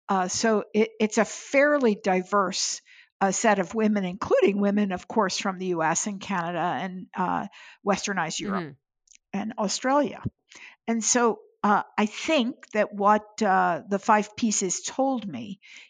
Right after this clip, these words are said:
Speaker 1: is not what women have to do in order to be great leaders, but what women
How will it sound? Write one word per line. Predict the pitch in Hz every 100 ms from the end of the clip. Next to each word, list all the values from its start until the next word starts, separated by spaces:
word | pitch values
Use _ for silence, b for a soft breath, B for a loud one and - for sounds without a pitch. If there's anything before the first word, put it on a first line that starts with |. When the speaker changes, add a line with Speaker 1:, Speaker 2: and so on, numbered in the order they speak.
| _
Speaker 1:
is | 214 214
not | 240 254 330 330 _
what | 247 196 208 -
women | 214 214 208 180 180 _ _
have | - - 233 -
to | -
do | - 165 73 -
in | 220
order | 202 160 185
to |
be | 175
great | 180 185 -
leaders, | 190 190 170 185 B B _
but | 220 -
what | 208 - -
women | 240 240 226